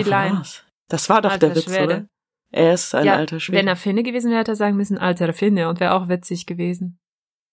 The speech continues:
Speaker 2: Ja.
Speaker 1: Ich weiß auch nicht, ob ich den
Speaker 2: Witzig.
Speaker 1: Inhalt jetzt richtig
Speaker 2: Doch,
Speaker 1: repliziert habe,
Speaker 2: klingt,
Speaker 1: aber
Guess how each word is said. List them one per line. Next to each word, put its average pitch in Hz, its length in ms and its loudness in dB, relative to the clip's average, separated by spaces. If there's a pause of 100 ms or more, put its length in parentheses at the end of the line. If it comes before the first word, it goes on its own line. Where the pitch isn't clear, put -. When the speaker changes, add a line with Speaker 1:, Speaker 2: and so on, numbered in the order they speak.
(180)
Speaker 2:
Ja. 190 240 -12 (960)
Speaker 1:
Ich 165 140 0
weiß 175 160 6
auch 170 80 6
nicht, 170 180 6
ob 165 80 4
ich 160 100 -2
den 156 100 4
Speaker 2:
Witzig. 165 160 4
Speaker 1:
Inhalt 156 180 4
jetzt - 380 -2 (200)
richtig - 360 0
Speaker 2:
Doch, 302 180 -2
Speaker 1:
repliziert 147 500 -6
habe, 143 60 -6
Speaker 2:
klingt, 139 300 2
Speaker 1:
aber 139 120 -10